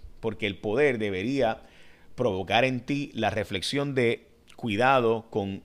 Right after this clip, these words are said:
utilizarlo mal, porque si tú utilizas mal el poder, puedes convertirte no solo en un verdugo, sino, y, y una persona injusta, sino también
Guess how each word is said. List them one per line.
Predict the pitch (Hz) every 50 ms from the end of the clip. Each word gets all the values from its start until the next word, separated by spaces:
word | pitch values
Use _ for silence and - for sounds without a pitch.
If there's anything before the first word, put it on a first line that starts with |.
| - _
utilizarlo | - 110 101 98 87 87 87 - 120 113 120 123 131 123
mal, | 117 127 131 113 101 95 95 - - _ _ - - - - - -
porque | - 120 117 107 110 104
si | 101 101
tú | 87 107 131
utilizas | 156 165 170 175 170 156 165 143 139
mal | 135 139 139 143 147 143 -
el | 131 123 117 110
poder, | - 104 95 113 120 101 82 82 - - _ - - - - _ - - - - - - - - - - - _ - - - - - _ _ - - - - -
puedes | 127 135 139 151 156 147
convertirte | - - 139 131 123 117 107 - - 147 143 127 - - 113 107
no | 104 107 107 104
solo | - 143 143
en | 143
un | 143 143 139
verdugo, | 131 123 117 113 139 143 127 110 95
sino, | - 95 95 107 117 - - - - _ _ - - -
y, | 107 104 - 98
y | 101
una | 101 110
persona | 120 113 - 135 123
injusta, | 113 95 123 156 147 - - - 80 73 - - - - - - -
sino | - - 101 98 117
también | 113 131 127 123 123 120 117 117 117 123